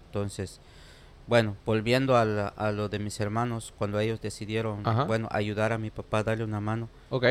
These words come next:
Speaker 1: pues, se dieron cuenta de que allá en Guatemala no se podía, a pesar de que ellos se graduaron,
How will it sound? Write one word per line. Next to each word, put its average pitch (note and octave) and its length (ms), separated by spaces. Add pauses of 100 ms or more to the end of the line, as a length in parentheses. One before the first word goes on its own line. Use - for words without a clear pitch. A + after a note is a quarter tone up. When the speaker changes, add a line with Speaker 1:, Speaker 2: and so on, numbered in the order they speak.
Speaker 1:
pues, - 120
se A#2+ 100
dieron A#2+ 240
cuenta B2 300
de G2+ 100
que - 160
allá G#2+ 400
en C3+ 80
Guatemala B2+ 500
no B2+ 140
se - 140
podía, C3 400 (500)
a G#2+ 180
pesar B2 260
de B2+ 100
que A#2+ 140
ellos B2 200
se - 120
graduaron, A2+ 680